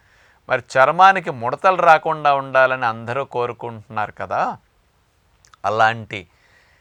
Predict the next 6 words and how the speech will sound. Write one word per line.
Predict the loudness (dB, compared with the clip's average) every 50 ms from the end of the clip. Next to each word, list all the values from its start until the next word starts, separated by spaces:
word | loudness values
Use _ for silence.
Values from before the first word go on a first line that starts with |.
| _ _ _ _ 0
చర్మాన్ని | 2 4 4 4 4 4 4 4 4 4 2 -4
ముడతలు | -4 -4 -4 -4 -4 0 0 0 0 2
రాకుండా | 4 6 6 6 4 0 -2 0 2 2
రక్షించడానికి | 2 2 0 0 -8 -12 -10 -10 -10 -4 -2 -2 -2 -2 -4 -8 -10
విటమిన్ | -10 -8 -10 -10 -8 -6 -6 -6 -4 -6 -6 -8 -10 -12 -10 -8
ఇ | -6